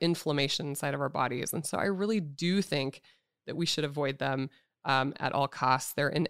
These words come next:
everything that comes in a box or a bag or, or a jar. It's crazy. They're even adding canola oil to canned whipped cream. It's, it's literally in every product, all your sauces and your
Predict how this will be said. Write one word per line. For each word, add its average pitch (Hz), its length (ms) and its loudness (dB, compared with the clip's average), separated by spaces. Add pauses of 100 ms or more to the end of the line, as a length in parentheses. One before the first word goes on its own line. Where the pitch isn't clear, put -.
(160)
everything 180 440 0
that 160 120 0
comes 160 320 0
in 151 60 0
a 151 60 0
box 147 380 0
or 147 80 2
a 147 60 0
bag 143 340 4
or, 139 240 2 (340)
or 147 160 0
a 143 60 0
jar. 143 440 4
It's 156 160 -6
crazy. 151 640 0
They're 151 160 -2
even 156 300 0
adding 147 260 0
canola 151 440 -2
oil 151 320 2
to - 140 -6
canned 147 340 -4
whipped 143 200 -6
cream. 175 440 0
It's, - 240 -2 (360)
it's 175 240 -4
literally 165 480 2
in 156 80 2
every 151 220 0
product, 147 440 2
all 151 80 0
your 151 260 2 (520)
sauces 185 640 4
and 156 160 4
your 147 360 4